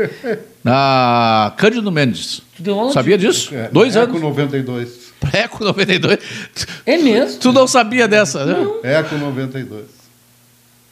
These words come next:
Speaker 2: E o que que tu falava, Nenê? O que que, o que que, como é que,
Speaker 1: É
Speaker 2: que
Speaker 1: que,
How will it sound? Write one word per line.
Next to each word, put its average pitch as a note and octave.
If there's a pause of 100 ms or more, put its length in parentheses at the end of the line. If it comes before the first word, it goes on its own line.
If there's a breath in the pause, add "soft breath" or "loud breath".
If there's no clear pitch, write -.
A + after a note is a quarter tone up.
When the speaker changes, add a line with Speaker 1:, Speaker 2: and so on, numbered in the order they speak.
(720 loud breath)
Speaker 2:
E D#3
o -
que -
que -
tu -
falava, A#3
Nenê? G#2
O -
que F#2
que, A#3 (120)
o C3
que A#2+
que, -
como D3
é F#3
que, F3+
Speaker 1:
É D3
Speaker 2:
que F#3
Speaker 1:
que, C#3+